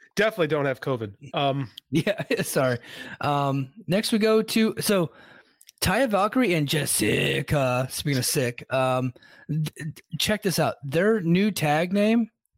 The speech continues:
Speaker 2: is the Death Dolls. I fucking love that name, dude. That is such a cool name,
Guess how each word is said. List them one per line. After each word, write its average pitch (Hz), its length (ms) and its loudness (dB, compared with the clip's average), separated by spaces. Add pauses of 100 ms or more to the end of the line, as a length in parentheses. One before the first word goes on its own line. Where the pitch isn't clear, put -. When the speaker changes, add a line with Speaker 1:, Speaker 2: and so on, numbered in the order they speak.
(140)
Speaker 2:
is 147 400 0
the 135 160 -2
Death 139 380 -2
Dolls. 107 460 -2 (440)
I 139 60 -4 (340)
fucking 175 320 -2
love 147 220 0
that 120 160 -2
name, 101 240 -4
dude. 107 240 -4 (520)
That 151 260 0
is 160 100 -2
such - 400 0
a 156 40 -2
cool 151 240 0
name, 110 280 0